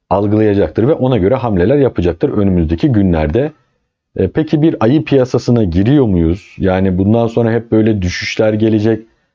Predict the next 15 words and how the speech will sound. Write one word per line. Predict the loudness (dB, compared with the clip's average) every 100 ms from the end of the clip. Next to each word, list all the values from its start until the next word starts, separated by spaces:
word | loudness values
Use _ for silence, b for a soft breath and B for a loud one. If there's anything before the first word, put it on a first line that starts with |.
| _ -10
işte | -4 -2 -2 -4 _ -2
yükselişler | -2 0 -2 -2 0 -2 -2
tepki | -2 -4 0 0
alımı | 2 2
olarak | 2 0 -2
kalacak | -2 0 0 0 0
mı? | -2 -4 B B B -2
Bunu | 0 2
da | 2
gelin | 0 2 0
isterseniz | 0 -2 -2 0 0
grafiklerimize | 0 -2 -2 -2 0 0 0
bakarak | -2 -2 0 0
yorumlamaya | 0 0 0 0 -2
çalışalım. | -2 -2 -2 -4 -6